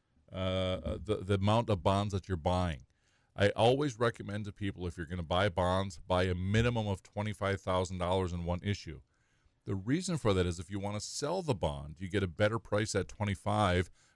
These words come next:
versus buying five thousand dollars worth. And the reason for that is when you go into the bond marketplace, some, a lot of guys don't wanna waste their time buying five thousand dollars worth of bonds because the people who are buying a lot of bonds are usually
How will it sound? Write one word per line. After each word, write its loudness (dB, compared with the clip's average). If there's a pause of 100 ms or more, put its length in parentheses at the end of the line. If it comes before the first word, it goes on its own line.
versus 2
buying 2
five 2
thousand 4
dollars -6
worth. -16 (580)
And 4
the 6
reason 2
for 0
that 6
is 4
when -2
you 0
go 4
into -2
the 0
bond 0
marketplace, -2 (680)
some, -4 (280)
a -10
lot -4
of -4
guys 2
don't 0
wanna 2
waste 2
their -6
time 0 (100)
buying 2
five 2
thousand 0
dollars 2
worth -6
of -2
bonds -6 (360)
because 2
the -4
people -4
who 2
are 2 (120)
buying 2
a 0
lot 4
of -2
bonds 0
are 2
usually 0